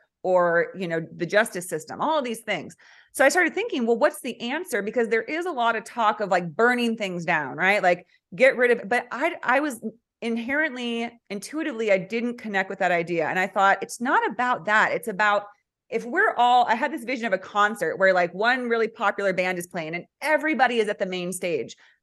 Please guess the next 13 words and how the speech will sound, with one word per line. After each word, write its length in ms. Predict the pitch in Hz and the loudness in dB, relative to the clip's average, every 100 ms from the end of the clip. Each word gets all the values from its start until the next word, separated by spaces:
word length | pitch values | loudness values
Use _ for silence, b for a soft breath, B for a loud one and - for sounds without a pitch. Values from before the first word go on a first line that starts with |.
| _ | _
but 100 | 233 | -2
then 100 | 262 | 0
another 300 | 269 294 339 | 0 0 0
band 260 | 226 190 185 | 0 0 0
starts 220 | 175 165 | -4 -4
playing 340 | 196 170 156 - | -6 -6 -8 -8
at 100 | 180 | -6
another 300 | 208 285 277 | -2 -2 -4
stage 480 | - 170 - - - _ _ _ | -6 -10 -10 -18 -20 _ _ _
and 200 | 208 220 | -4 -2
one 240 | 240 277 294 | 2 0 0
person 380 | 226 208 185 175 | -6 -6 -8 -10
goes 520 | - - - - | -12 -14 -16 -20